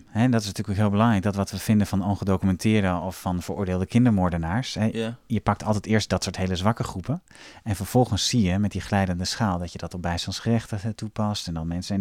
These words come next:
Speaker 1: de W W. En, eh, het, het wordt steeds, als je het eenmaal oké vindt om medemensen, nou ja, de boterham te ontzeggen terwijl ze wel honger hebben,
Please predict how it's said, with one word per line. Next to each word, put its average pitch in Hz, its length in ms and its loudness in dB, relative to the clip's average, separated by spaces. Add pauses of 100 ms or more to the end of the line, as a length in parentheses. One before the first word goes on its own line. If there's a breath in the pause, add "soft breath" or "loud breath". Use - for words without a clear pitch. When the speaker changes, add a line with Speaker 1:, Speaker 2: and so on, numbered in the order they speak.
Speaker 1:
de 107 140 2
W - 20 2
W. 107 40 2 (440)
En, 85 140 -4 (340 loud breath)
eh, 117 100 -4 (100)
het, - 180 -10 (180)
het 110 160 -8
wordt 110 200 -2
steeds, - 360 0
als 113 200 -2
je 120 60 -4
het - 80 -6
eenmaal 135 320 6
oké 139 280 4
vindt 107 260 2
om 101 180 2
medemensen, 101 760 2 (400)
nou 110 160 -4
ja, - 100 -14
de 104 180 -4
boterham 101 420 2
te 85 100 -8
ontzeggen 92 420 -2
terwijl 95 220 -4
ze 98 60 0
wel 98 200 4
honger 101 260 4
hebben, 143 280 0